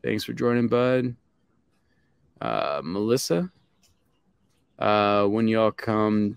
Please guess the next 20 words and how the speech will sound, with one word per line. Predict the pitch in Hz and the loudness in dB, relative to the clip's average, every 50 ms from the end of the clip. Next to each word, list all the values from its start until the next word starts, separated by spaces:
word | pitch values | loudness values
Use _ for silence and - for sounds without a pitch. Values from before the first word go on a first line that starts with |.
| - | -6
to | - - 107 104 | -2 2 4 4
Oklahoma. | 104 - - 98 104 113 120 123 120 | 4 4 2 2 4 4 4 4 4
So | - - 117 107 104 101 | 4 6 6 8 8 6
I | - 95 135 | 6 4 2
actually | 151 - - 143 131 | 0 0 0 0 0
just | 117 117 107 - - | 0 0 -2 -2 0
drove | - 104 104 127 139 123 | 4 6 6 6 4 2
through | - - 104 95 95 92 | -2 0 2 4 4 4
Oklahoma | 90 - 92 90 98 98 98 95 | 2 2 0 0 0 2 2 2
to | 92 92 | 0 0
get | - 101 98 | 0 -2 0
back | 104 107 101 - | 0 0 0 0
to | - 110 | 0 0
Indiana. | 101 98 98 98 95 101 110 110 98 87 - _ _ _ _ - - - - _ _ _ _ _ - | 0 0 2 2 2 2 2 0 -2 -4 -6 _ _ _ _ -20 -20 -20 -20 _ _ _ _ _ -2
Um, | 101 101 98 95 95 92 90 90 90 90 92 - _ _ _ _ _ _ _ _ _ _ _ _ _ _ _ _ _ _ _ _ _ _ _ _ _ _ _ _ _ _ _ _ _ _ _ _ _ _ _ _ _ _ _ _ _ _ _ - | 0 2 2 4 2 2 2 0 -4 -6 -8 -12 _ _ _ _ _ _ _ _ _ _ _ _ _ _ _ _ _ _ _ _ _ _ _ _ _ _ _ _ _ _ _ _ _ _ _ _ _ _ _ _ _ _ _ _ _ _ _ -4
went | 123 113 110 - | -2 -2 -2 -2
through | - - 120 120 117 113 113 110 | -4 -2 0 2 4 4 6 6
Wyoming, | 107 104 101 107 110 113 113 113 110 107 | 6 6 6 6 6 6 4 4 2 2
through | - 113 110 107 | 2 4 4 4
Oklahoma | 101 - 107 95 101 107 107 107 107 107 107 107 101 | 4 2 0 0 2 2 2 4 4 4 2 2 -2